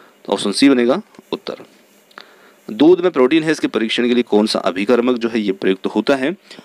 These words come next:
आयोडीन का घोल, बेनेडिक्ट घोल या कॉपर सल्फेट एवं कास्टिक सोडा का घोल और डी है कॉपर सल्फेट का घोल। तो इसके लिए हम प्रयोग में लाते हैं कॉपर सल्फेट एवं कास्टिक सोडा का घोल, ऑप्शन सी। चलिए अगला क्वेश्चन है, कच्चे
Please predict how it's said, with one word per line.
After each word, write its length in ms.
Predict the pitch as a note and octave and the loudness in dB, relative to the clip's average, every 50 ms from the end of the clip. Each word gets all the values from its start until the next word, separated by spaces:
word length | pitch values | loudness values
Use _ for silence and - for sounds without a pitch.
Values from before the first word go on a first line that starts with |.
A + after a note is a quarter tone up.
| _ _ - | _ _ -2
आयोडीन 260 | G#2+ B2+ D3+ E3 E3+ | -2 -2 -2 -2 -4
का 80 | E3 | -4
घोल, 260 | D#3+ C3 A#2 B2 C3 C3+ | -4 -4 -2 -2 -2 2
बेनेडिक्ट 460 | G#2+ G#2 G2 G2+ G2+ G#2+ G#2 - A2+ | 0 0 0 0 -2 -4 -2 -2 -4
घोल 320 | G2+ - - G2 G#2 A2+ A2 | -4 -4 -2 0 2 2 4
या 100 | G#2+ G#2 - - | 2 0 2 2
कॉपर 240 | G#2+ A2+ A#2 - | 0 0 0 -2
सल्फेट 300 | - - A2 G#2 A2+ G#2 | -2 -2 -2 0 0 0
एवं 80 | A2 A2 | 0 0
कास्टिक 360 | - - G2 - - G#2 G2+ | 0 -2 -2 0 0 -4 -4
सोडा 240 | - - A2+ B2 B2+ | 0 2 2 2 4
का 60 | B2+ B2 | 2 0
घोल 300 | G#2+ G2 A2+ A#2 C3 C#3+ - _ _ - | -2 -2 -2 -2 -2 -2 -6 _ _ -8
और 80 | F#2 F2 | -8 -4
डी 100 | F#2+ C3 | -2 -4
है 60 | D3 | -4
कॉपर 340 | D3 - - F#2+ F#2 - - | -2 -2 -2 -2 -2 -2 -8
सल्फेट 380 | - - F2+ F2 - F2+ F2 - | -8 -8 -10 -8 -8 -10 -8 -4
का 120 | - - | -4 -4
घोल। 300 | G2 - - - - - - _ - - - - - - - _ | -4 -2 -6 -6 -6 -8 -14 _ -18 -16 -16 -16 -18 -20 -12 _
तो 60 | - D3 | -2 -2
इसके 180 | D3+ - E3+ | 2 2 2
लिए 120 | E3 F3 F3 | 2 2 0
हम 100 | E3 E3 | 0 0
प्रयोग 200 | D3 D3 C#3+ C#3 | 0 0 0 2
में 100 | C#3 B2 | 2 2
लाते 240 | A2 G2+ G2+ - | 2 2 0 -2
हैं 140 | A#2 A#2+ C3+ B2 | -6 -6 -8 -2
कॉपर 320 | - G2+ G2 F#2+ - G2 | 0 -2 0 0 -2 -4
सल्फेट 520 | - - F#2 F2 - - G2+ A2+ B2 A#2+ | -2 -2 -2 -2 0 0 2 2 2 2
एवं 120 | A2+ G#2 G2+ | 2 0 0
कास्टिक 360 | G2 - F#2+ - - - G2+ | -2 -4 -6 -4 -6 -10 -10
सोडा 300 | - - - G2 G#2 A#2+ | -8 -4 -2 0 2 2
का 120 | B2 A#2+ G2+ | 2 0 -2
घोल, 420 | F2+ - - - G#2 A#2+ B2+ B2+ - - | -4 -4 -4 2 4 4 4 2 0 -2
ऑप्शन 440 | F#2+ F#2+ - - - G2+ G2+ G2+ F#2+ - - | -4 -4 -2 -4 -6 -6 -6 -6 -8 -10 -14
सी। 360 | - - - B2 G#2 D2 - - _ _ _ _ _ _ _ _ _ _ _ _ _ _ _ _ _ _ - _ - _ _ _ - - _ _ _ _ _ _ _ _ _ _ _ _ _ _ _ _ _ _ _ | -12 -6 -2 -2 -2 -2 -6 -16 _ _ _ _ _ _ _ _ _ _ _ _ _ _ _ _ _ _ -20 _ -20 _ _ _ -20 -20 _ _ _ _ _ _ _ _ _ _ _ _ _ _ _ _ _ _ _
चलिए 220 | - G#2 G2 F2 | -8 -6 -4 -4
अगला 200 | D#2 - B2 C3 C#3 | -2 2 2 2 2
क्वेश्चन 240 | B2+ A#2+ - C3+ | 0 -6 -6 -4
है, 120 | C3 C#3+ C#3+ | -4 -4 -2
कच्चे 380 | - - B2 - - - D3+ | -2 -2 -2 -2 -2 -6 -6